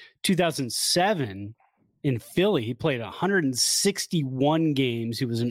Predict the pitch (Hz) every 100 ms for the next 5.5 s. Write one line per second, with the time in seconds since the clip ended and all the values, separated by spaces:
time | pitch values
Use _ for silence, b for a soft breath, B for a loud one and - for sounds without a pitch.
0 | - 131 127 139 - 131 127 127 117 -
1 | 139 135 127 120 - - 135 127 127 127
2 | 117 - - 127 135 127 - 117 120 123
3 | 127 120 - B B B B B 139 -
4 | - 151 160 151 - 147 131 113 110 127
5 | 131 131 131 -